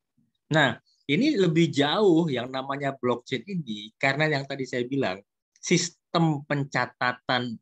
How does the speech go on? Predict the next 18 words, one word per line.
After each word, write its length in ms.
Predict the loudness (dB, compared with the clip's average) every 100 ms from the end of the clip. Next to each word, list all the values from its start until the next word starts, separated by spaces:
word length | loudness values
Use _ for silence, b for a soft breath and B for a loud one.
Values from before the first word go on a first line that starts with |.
| _
itu 560 | -6 -6 _ -2 -2
digantikan 1040 | 0 0 2 2 0 -2 -8 -4 0 2 2
dengan 400 | 2 0 -2 -4
teknologi 560 | -6 -6 -4 -4 -4 -6
blockchain 420 | -4 -6 -6 -10
ini, 320 | -8 -8 -8 -8 _ B B -14
maka 240 | -8 -4 -4
saya 220 | -2 -2
mem-, 320 | -2 -2 -4
saya 320 | -4 -2 -2
memperkirakan 880 | -2 -4 -4 -8 -6 -6 -4 -6 -4
gitu 300 | -6 -8 -14
ya, 20 | -18 _ _ _ _ _ _ _ _ _ -4
sistem 420 | -2 0 0 0
pencatatan 640 | 0 0 -2 -4 -4 -4
yang 180 | -4 -6 -4
ada 380 | -4 -2 -4 -6
sekarang 640 | -10 -8 -6 -4 -4 -6